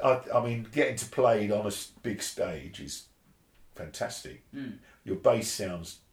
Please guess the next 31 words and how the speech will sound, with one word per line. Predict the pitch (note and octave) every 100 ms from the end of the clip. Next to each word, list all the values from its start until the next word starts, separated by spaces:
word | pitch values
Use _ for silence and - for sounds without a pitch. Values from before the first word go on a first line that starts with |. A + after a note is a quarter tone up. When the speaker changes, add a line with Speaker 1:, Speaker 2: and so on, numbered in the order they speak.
| - -
Speaker 1:
f-, | - -
completely | - G2+ - A#2+ G2 - E2
different. | D2 F2 - C2+ - _ - - B2
Speaker 2:
Right. | B2+ A2 - -
Speaker 1:
Because | G2+ G#2+ - - -
you | G2+ G2 F#2+
are | F2+ F#2
i-, | G2 F#2+ -
in, | G#2 F#2+ F2+ F2+ E2 - - _ -
you | F2+
know, | C#2 D#2+
on | F2 D#2+
a | E2+
huge | G2 F2+ D#2+
stage. | - G2 D#2+ C#2+ F2+
I |
mean, | F#2 G2 B2 -
the, | G2+ G2+ -
this | G#2 G2+
is | G2
before | F#2+ - G2 E2+
the, | E2 - -
the, | - - _ _ -
the | E2 D#2+
days | D2+ F2+ E2+ D2+
of | E2+
in-ears. | E2+ F2 C#2+ - - - - - - - - _ _ _ _ _ -
And | E2 E2
in |
fact, | - F#2 - _ _ _ _ E2+
um, | E2+ D#2 D2+